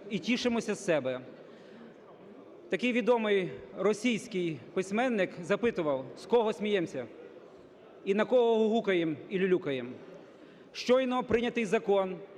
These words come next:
про судочинство і справедливий суд з порушенням всіх правових норм парламенту України. Тому тіштеся, але знайте, що це не є ніяка реформа.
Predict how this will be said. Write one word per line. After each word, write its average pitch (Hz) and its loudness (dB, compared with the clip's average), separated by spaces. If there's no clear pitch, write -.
про 240 4
судочинство 240 0
і 202 2
справедливий 233 2
суд - 0
з - -18
порушенням 233 2
всіх - 0
правових 247 2
норм 254 4
парламенту 240 2
України. 208 0
Тому 220 2
тіштеся, 285 0
але 214 2
знайте, 190 0
що 208 -4
це 214 -2
не 214 -2
є 220 2
ніяка 208 2
реформа. 165 0